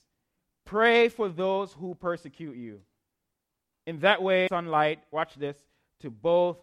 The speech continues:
the evil and the good, just and the unjust alike. If you love only those, do that much.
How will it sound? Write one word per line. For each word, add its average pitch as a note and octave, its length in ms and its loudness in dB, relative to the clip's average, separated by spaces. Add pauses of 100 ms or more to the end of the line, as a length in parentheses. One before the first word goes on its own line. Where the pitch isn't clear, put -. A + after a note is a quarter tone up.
the C#3 180 -16
evil C3+ 640 -10 (320)
and C3 200 -10
the A#2+ 100 -14
good, G#2 280 -14 (1040)
just G3+ 480 -2 (560)
and G3 380 -2
the D#3+ 160 -8
unjust D3+ 480 -6
alike. A#2 340 -6 (1300)
If F#3+ 120 -2
you G#3 240 -2
love G#3+ 480 8
only A3 260 -2
those, D#3+ 520 -6
do C3 400 -12
that A#2+ 240 -6
much. - 460 -18